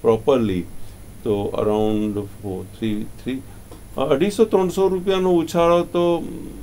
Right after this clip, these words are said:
બહુ પ્રેમથી આવી જશે આના અંદર. અઢીસો, ત્રણસો રૂપિયાનો rice, અઠ્યાવીસો સાઈઠનો share, maybe બસો એંસી રૂપિયાનો આપણે rice ગણીએ, તો around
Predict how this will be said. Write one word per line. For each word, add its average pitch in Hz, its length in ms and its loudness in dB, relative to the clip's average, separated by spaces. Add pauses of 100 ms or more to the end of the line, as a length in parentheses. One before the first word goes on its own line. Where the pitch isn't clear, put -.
(160)
બહુ 170 120 2
પ્રેમથી 170 520 0
આવી 95 140 0
જશે 85 320 -6
આના - 180 -8
અંદર. - 560 -10
અઢીસો, 127 320 -4
ત્રણસો 110 360 -4
રૂપિયાનો 101 420 -6
rice, 92 260 -4 (560)
અઠ્યાવીસો 107 640 0
સાઈઠનો 110 520 -4
share, 107 340 -2 (320)
maybe 95 260 -4
બસો 95 300 -2
એંસી 101 300 -2
રૂપિયાનો 104 320 -2
આપણે 98 200 -6
rice 98 220 -4
ગણીએ, 104 300 -2 (540)
તો 104 160 0
around 104 200 0